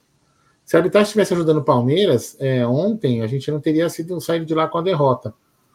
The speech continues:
no mínimo com empate. Lembrando, né, e, e eu, eu vou voltando ao foco, a expulsão muito mais do que justa. Aliás, mais um erro da arbitragem brasileira, que é um lixo.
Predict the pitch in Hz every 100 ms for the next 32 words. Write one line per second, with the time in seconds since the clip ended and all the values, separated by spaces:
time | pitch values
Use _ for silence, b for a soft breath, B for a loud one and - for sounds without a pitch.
0 | _ _ 135 143 160 180 180 - 117 -
1 | - b b 139 240 165 143 214 165 117
2 | 127 151 127 131 131 139 143 131 147 135
3 | 135 147 170 143 123 B B B 131 143
4 | 170 - 170 175 196 202 180 180 202 208
5 | 131 156 - - 104 _ _ _ 131 156
6 | 147 113 - - _ 135 156 175 202 156
7 | 160 170 160 165 - 151 135 147 156 165
8 | 151 156 170 233 220 160 - 95